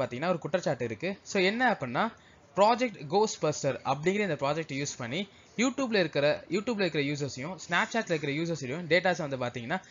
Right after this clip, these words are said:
ஸ்பை பண்ணிட்டு இருக்காங்க அப்படிங்கிற மாதிரி Facebook-ல ஒரு குற்றச்சாட்டு இருக்கு. இந்த கேஸ் வந்து பாத்தீங்கன்னா, Federal Court in California அப்படிங்கிறதுல சார்ஜ் ஆயிருக்கு. So, இந்த ப்ராஜெக்ட் கோஸ்ட்பஸ்டர் எதுக்காக முக்கியமா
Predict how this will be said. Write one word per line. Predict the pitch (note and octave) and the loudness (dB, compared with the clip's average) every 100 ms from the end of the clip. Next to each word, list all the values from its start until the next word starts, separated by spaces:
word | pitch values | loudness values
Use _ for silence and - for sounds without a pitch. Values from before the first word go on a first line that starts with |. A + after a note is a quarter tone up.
| - - | -16 0
ஸ்பை | F3+ A3+ | 2 2
பண்ணிட்டு | A3+ F#3+ C3+ | 0 -4 -2
இருக்காங்க | C3 A#2+ A#2 A#2+ A#2+ | -2 0 0 -4 -4
அப்படிங்கிற | C3 E3+ C#3+ | -4 -2 -2
மாதிரி | B2+ E3 F3+ | -4 -4 -2
Facebook-ல | F3 E3+ C#3+ | -4 -2 -2
ஒரு | B2+ | -2
குற்றச்சாட்டு | C#3 C#3+ C3 A#2 G#2 | -4 -6 -4 -4 -6
இருக்கு. | G2+ G3 G3 - - | -8 -8 -8 -14 -8
இந்த | F#3+ A3 | 2 4
கேஸ் | A3+ A#3 | 6 4
வந்து | A3 G3 | 2 2
பாத்தீங்கன்னா, | D3+ C3+ A#2+ D#3 G3+ - - | 2 0 -2 -2 -2 -8 2
Federal | G3 A#3+ B3+ - | 6 8 6 2
Court | F#3 C#3+ | -2 0
in | E3+ | 2
California | D#3+ D#3+ D#3+ D3+ C#3 | 4 4 4 0 0
அப்படிங்கிறதுல | A2+ C3+ E3 E3+ B2+ A#2 G3 - - - - - - - - _ - | 0 -2 -2 0 0 4 2 0 -16 -20 -20 -20 -20 -20 -20 _ -10
சார்ஜ் | - D3+ C#3+ | 2 4 6
ஆயிருக்கு. | C3+ A#2+ B2+ A#2 - - - | 4 2 -2 -6 -10 -20 -4
So, | - | 2
இந்த | B3 | 2
ப்ராஜெக்ட் | G#3+ G#3 C4 C#4 F#3+ | 4 6 4 2 0
கோஸ்ட்பஸ்டர் | A#3 - G3 - G3+ | 0 0 -2 0 2
எதுக்காக | D#3 F#3 A#3+ A#3 | 2 0 -2 -2
முக்கியமா | F#3+ D#3+ E3 | -4 -4 -4